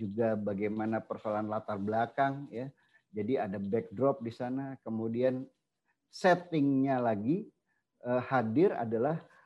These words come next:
lebih mengimajinasikan bagaimana di dalam studio kita membangun satu ruang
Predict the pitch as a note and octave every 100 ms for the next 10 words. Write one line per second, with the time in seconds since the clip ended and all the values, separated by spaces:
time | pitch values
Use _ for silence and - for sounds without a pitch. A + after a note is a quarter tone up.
0 | _ - C#3+ B2 A#2+ G3 F#3+ - _ _
1 | _ _ _ _ _ _ _ _ _ _
2 | D3 D3+ D3+ D3+ B2+ C3+ C3+ A#2 A#2 -
3 | F#3 F#3+ B2 A2 C#3+ F3 D3+ B2+ A#2+ -
4 | B2 E3 E3+ D#3+ D#3 C3+ G#2+ A#2+ C3+ B2
5 | B2+ B2+ A#2 F2